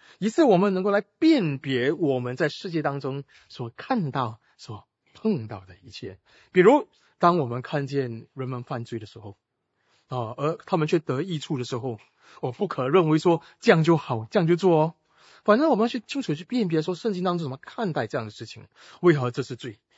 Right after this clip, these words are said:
如果是罪的话，就算他会看起来得到一些益处，我也远离他。那我们当清楚去辨别，我们当增添这方面的知识。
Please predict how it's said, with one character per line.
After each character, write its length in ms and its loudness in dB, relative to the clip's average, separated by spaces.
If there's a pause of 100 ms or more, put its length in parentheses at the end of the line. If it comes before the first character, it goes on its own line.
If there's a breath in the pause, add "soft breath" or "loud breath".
(120)
如 80 -4
果 60 -2
是 100 -12
罪 220 -4
的 100 -6
话， 240 -6 (160)
就 260 8
算 300 -2
他 160 -4
会 80 0
看 260 -2
起 140 -10
来 80 -6
得 180 -8
到 140 -4
一 40 -10
些 100 -12
益 40 -12
处， 160 -14 (200 soft breath)
我 320 4
也 260 -2 (240)
远 220 -8
离 100 -20
他。 180 -20 (760 soft breath)
那 120 4
我 60 4
们 100 4
当 120 4
清 180 -2
楚 80 -2
去 160 -4 (140)
辨 260 0
别， 280 -12 (340 soft breath)
我 80 -2
们 80 2
当 360 4
增 280 2
添 240 2
这 160 2
方 180 0
面 160 -4
的 180 -12
知 220 -14
识。 260 -14